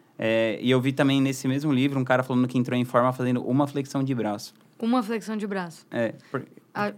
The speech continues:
Speaker 2: quero saber desse cara, porque vou, vou fazer isso. <laughs>
Speaker 1: Não, porque ele falou que, assim, não importa, você tem que estabelecer um hábito que você possa cumprir, sei lá, noventa e oito por cento das vezes.
Speaker 2: Sim.
Speaker 1: Aí, por
Speaker 2: Senão
Speaker 1: pi-
Speaker 2: você se fra-, você,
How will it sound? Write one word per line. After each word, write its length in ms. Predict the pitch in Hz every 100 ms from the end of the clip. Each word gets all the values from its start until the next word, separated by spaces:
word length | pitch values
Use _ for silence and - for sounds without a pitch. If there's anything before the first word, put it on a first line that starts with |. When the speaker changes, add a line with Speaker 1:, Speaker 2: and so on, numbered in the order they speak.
| -
Speaker 2:
quero 220 | 208 185
saber 280 | 202 196 196
desse 200 | 185 -
cara, 240 | 202 190
porque 240 | 196 - 208
vou, 180 | 202
vou 220 | 196 202 202
fazer 320 | 202 190 240
isso. 160 | 165
<laughs> 440 | 220 240 285 - -
Speaker 1:
Não, 240 | 180 220
porque 180 | 165 156
ele 160 | 165 160
falou 300 | 170 160 165
que, 80 |
assim, 300 | 175 165 151
não 80 | 135
importa, 500 | 156 151 156 175 -
você 140 | 131 143
tem 140 | 175
que 140 | 175 170
estabelecer 540 | 147 - 147 147 139 147
um 100 | 131
hábito 260 | 135 156 156
que 20 | 143
você 100 | 143
possa 240 | 139 143
cumprir, 320 | - 135 135
sei 140 | 135 151
lá, 100 | 113
noventa 360 | 110 123 139
e 40 | 143
oito 140 | 139
por 80 | -
cento 200 | 135 131
das 180 | 131 123
vezes. 220 | 107 110
Speaker 2:
Sim. 260 | 185 175 160 - _ -
Speaker 1:
Aí, 100 | 123
por 160 | 147
Speaker 2:
Senão 140 | 175 254
Speaker 1:
pi- 60 |
Speaker 2:
você 140 | - 285
se 120 | -
fra-, 220 | 269 254
você, 260 | 233 254